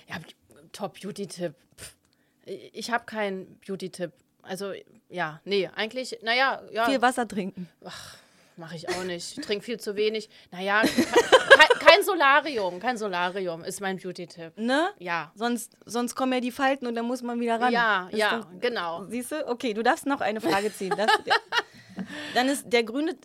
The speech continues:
Speaker 2: ist dann aber erledigt, ne? Danach ist nur noch aus dem Bein. Nur das, also nur, dass du weißt.
Speaker 1: Ja.
Speaker 2: Okay.
Speaker 1: Ja, ja.
Speaker 2: Aber mach erst mal harmlos.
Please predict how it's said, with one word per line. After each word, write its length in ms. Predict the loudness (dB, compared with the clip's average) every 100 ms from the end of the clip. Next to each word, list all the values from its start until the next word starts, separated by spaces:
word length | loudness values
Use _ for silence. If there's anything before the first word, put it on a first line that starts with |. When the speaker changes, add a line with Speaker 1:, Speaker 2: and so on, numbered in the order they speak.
| -10
Speaker 2:
ist 200 | -8 -2
dann 100 | -2
aber 140 | 0
erledigt, 400 | 0 -2 -6 -8
ne? 140 | -6
Danach 300 | -6 -4 -4
ist 120 | -6 -6
nur 80 | -4
noch 100 | -4
aus 160 | -4
dem 180 | -6 -6
Bein. 280 | -6 -8 -10
Nur 140 | -10 -8
das, 160 | -4
also 180 | -4 -4
nur, 140 | -4
dass 100 | -4 -6
du 60 |
weißt. 140 | -8 0
Speaker 1:
Ja. 160 | 0 0 _ -14
Speaker 2:
Okay. 280 | -8 -8 -10 _
Speaker 1:
Ja, 140 | -10 0
ja. 100 | 2
Speaker 2:
Aber 100 | 4
mach 140 | 2
erst 200 | 0 -2
mal 100 | 0
harmlos. 440 | 0 0 -2 -6